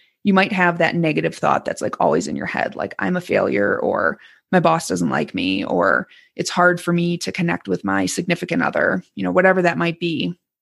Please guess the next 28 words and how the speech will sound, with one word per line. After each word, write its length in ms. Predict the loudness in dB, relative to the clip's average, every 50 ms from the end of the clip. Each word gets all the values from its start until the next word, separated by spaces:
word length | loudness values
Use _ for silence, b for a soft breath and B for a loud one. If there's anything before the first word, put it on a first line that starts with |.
| _ _ -4
Build 300 | 0 2 2 2 2 0 -2 -2
a 100 | 0 0
reverse 800 | 2 2 2 0 0 2 2 4 4 2 2 -2 -4 -6 -8 -12 _ _ -4
affirmation 640 | -2 -2 0 0 -2 0 0 -2 -2 -2 -4 -4 -4
on 200 | -2 -2 0 0
that 160 | -2 -2 -2
negative 340 | -2 -2 -2 -2 -4 -4 -4
thing. 320 | -6 -8 -8 -8 -8 -8
So 400 | -4 0 2 2 4 2 2 -2 b b b b b b b b
instead 300 | -4 0 2 4 4 6
of, 280 | 6 4 4 0 -4 _ _ _
"It's 140 | -6 -4 0
hard 240 | 2 2 2 2 2
for 120 | 0 2
me 100 | 2 2
to 80 | 2 0
connect 320 | 0 0 -2 -2 -2 -4
with 100 | -6 -6
my 100 | -6 -6
spouse," 600 | -4 -2 -2 0 0 2 0 -2 -2 -6 -8 -10 _ _ _ _ _ _ _ _ _ _ _ _
it 120 | 0 0 0
could 160 | 0 -2 -2
be, 400 | -2 0 0 0 0 -2 -2 -6 _ _ _ _ _ 0
"My 140 | 2 2
spouse 340 | 2 2 2 2 2 2 2
and 100 | 0 0
I 140 | 0 0 0
find 500 | -2 -2 -2 -2 0 -2 -2 -4 -6 -10